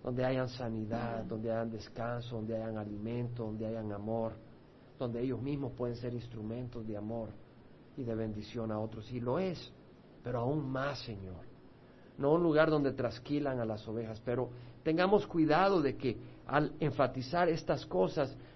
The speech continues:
no nos olvidemos que el dar es un privilegio que Dios nos da. Y es un ministerio que Dios nos da. En el Antiguo Testamento la gente daba el diez por ciento además de ofrendas,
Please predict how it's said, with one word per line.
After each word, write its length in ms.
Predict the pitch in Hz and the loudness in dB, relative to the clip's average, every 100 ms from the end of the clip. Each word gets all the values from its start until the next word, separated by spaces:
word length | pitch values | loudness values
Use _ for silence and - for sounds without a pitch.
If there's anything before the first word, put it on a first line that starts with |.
| - | -4
no 180 | 175 196 | 2 2
nos 140 | 165 | 2
olvidemos 600 | 156 135 135 165 165 127 | 0 2 2 2 2 -2
que 160 | - 123 | -2 -2
el 200 | 117 120 | -2 0
dar 320 | 156 156 135 - - - | 2 2 0 -8 -12 -8
es 160 | 143 | -6
un 100 | 143 | -6
privilegio 640 | 123 120 113 127 147 147 | -4 -2 0 -2 -2 -4
que 100 | - | -4
Dios 240 | 107 113 107 | -6 -4 -4
nos 240 | 104 98 | -8 -8
da. 220 | 101 90 - - - - - - - - - - - - - - - - - - - - - | -10 -10 -14 -20 -20 -20 -20 -20 -20 -20 -20 -20 -20 -20 -20 -20 -20 -20 -20 -20 -20 -20 -4
Y 80 | 143 | -2
es 140 | 127 | 0
un 100 | 165 | 2
ministerio 720 | 139 127 120 - 151 170 156 | 2 2 0 -2 2 4 2
que 120 | - 110 | 2 0
Dios 240 | 110 101 | 0 -2
nos 220 | 101 87 | -6 -8
da. 220 | 95 90 78 - - - - - - - - - - - - - - - - - | -10 -10 -12 -18 -20 -20 -20 -20 -20 -20 -20 -20 -20 -20 -20 -20 -20 -20 -16 -4
En 120 | 139 | 2
el 80 | 139 | 4
Antiguo 320 | 135 185 190 | 6 6 6
Testamento 600 | 190 - 156 156 160 175 | 4 0 2 4 2 2
la 140 | 151 127 | 0 0
gente 240 | 151 156 | 0 2
daba 200 | 131 135 | 6 6
el 100 | 127 | 4
diez 260 | 151 185 - | 4 2 0
por 180 | 180 | -4
ciento 320 | 147 175 160 139 | -2 -4 0 2
además 360 | 123 135 127 | 2 0 0
de 80 | 127 | -4
ofrendas, 760 | 113 147 147 139 117 95 - | -4 -2 0 -2 -4 -8 -12